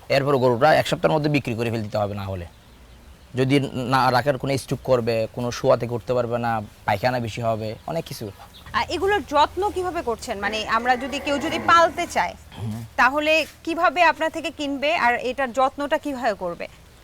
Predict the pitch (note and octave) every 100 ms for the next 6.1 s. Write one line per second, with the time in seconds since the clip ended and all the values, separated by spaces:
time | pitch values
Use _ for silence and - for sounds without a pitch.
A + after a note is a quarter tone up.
0 | - B2 C3 D3+ D#3 D3+ - - B2 C#3
1 | C#3+ C#3+ C#3+ C#3+ C#3 C#3 C3 A#2+ B2+ C3
2 | B2 C3 C3 C3 - - - - - C3
3 | A#2+ A#2+ B2+ C#3 D3 E3+ D3 B2+ - A#2+
4 | - - - G#2+ - A#2 G#2+ G#2+ G2+ A2+
5 | A2 A2 G#2 - - A2 G#2+ G#2 G#2+ G#2+
6 | G#2